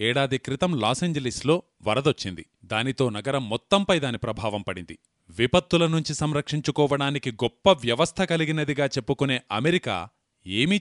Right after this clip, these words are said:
చేయలేకపోయింది. ఈ స్థాయిలో ప్రమాదం సంభవించడానికి కారణమేమై ఉంటుంది అని వారు పరిశీలిస్తే వారికి తెలిసినదేమిటంటే,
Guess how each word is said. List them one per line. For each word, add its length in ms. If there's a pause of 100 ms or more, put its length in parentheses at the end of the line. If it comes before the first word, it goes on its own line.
చేయలేకపోయింది. 760 (520)
ఈ 200
స్థాయిలో 520
ప్రమాదం 460
సంభవించడానికి 840
కారణమేమై 760
ఉంటుంది 520 (120)
అని 140
వారు 200
పరిశీలిస్తే 640
వారికి 300
తెలిసినదేమిటంటే, 1040